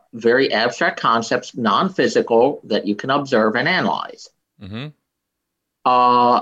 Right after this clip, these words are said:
Speaker 1: however, when you get into things like a more shamanistic approach of this grove of trees or, uh, uh, the difficulty of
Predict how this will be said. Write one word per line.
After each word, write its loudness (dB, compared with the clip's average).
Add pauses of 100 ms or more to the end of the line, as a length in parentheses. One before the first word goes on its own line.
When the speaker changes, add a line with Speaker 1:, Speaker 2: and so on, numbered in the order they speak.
(120)
Speaker 1:
however, 2
when 0
you 0
get 0
into 0
things -2
like 2
a 2
more 2
shamanistic -2
approach -2
of -2
this 0 (180)
grove 2
of 0
trees 0
or, -8 (540)
uh, 4 (880)
uh, 0 (1700)
the 0 (160)
difficulty 0
of 0